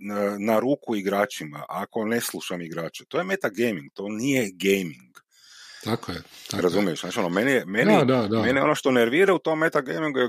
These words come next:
Speaker 1: jer se uvijek upotrebljava u negativno, kao negativne konotacije oko igrača, oko, oko toga što, kak, kad, kad taj igrač nešto to kaže, što je, što je
Speaker 2: Mhm.
Speaker 1: meni besmisleno, kojiš. Umjesto da se, da se to što on zna upotrebi i na neki način, e,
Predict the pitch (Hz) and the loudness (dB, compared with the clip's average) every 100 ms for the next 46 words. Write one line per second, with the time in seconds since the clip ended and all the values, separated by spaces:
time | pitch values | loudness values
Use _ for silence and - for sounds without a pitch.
0 | - 98 101 131 190 - - - 131 151 | -2 -6 -4 0 2 0 -6 -6 -2 2
1 | 151 127 120 - 190 175 165 - 107 127 | 2 2 0 -2 -4 -4 -4 -4 -4 -4
2 | - 156 156 156 139 139 - - 123 147 | -4 -2 -2 -2 -2 -2 -4 -2 2 2
3 | - 127 104 85 80 - - 98 - 135 | 4 4 4 2 2 -4 -2 0 2 0
4 | - 107 - 104 113 120 107 - 113 - | 0 0 -2 0 2 2 0 -2 -4 0
5 | 107 - 107 101 - 98 104 98 95 92 | -2 2 0 0 -2 -2 0 0 0 -2
6 | - 87 87 - 87 - - - - - | -2 -8 -8 -8 -8 -8 -10 -10 -14 -12
7 | 180 - 131 110 135 139 135 131 - 78 | -12 -4 -2 0 0 2 2 0 -6 -10
8 | 69 71 73 71 98 104 110 101 107 92 | -12 -16 -18 -14 -8 -6 -4 -2 -2 -4
9 | - - - - - 90 90 - 135 - | -6 -16 -16 -18 -8 -8 -4 -2 0 2
10 | 135 107 101 98 170 - 120 113 107 - | 2 2 2 4 2 2 -4 -4 -2 0
11 | 110 131 135 139 - 107 117 - - - | 4 4 4 0 0 0 0 -2 -10 -20
12 | - _ 90 101 101 107 139 - 113 113 | -20 _ -2 0 2 4 2 2 2 4
13 | 123 - 123 107 | 2 2 0 0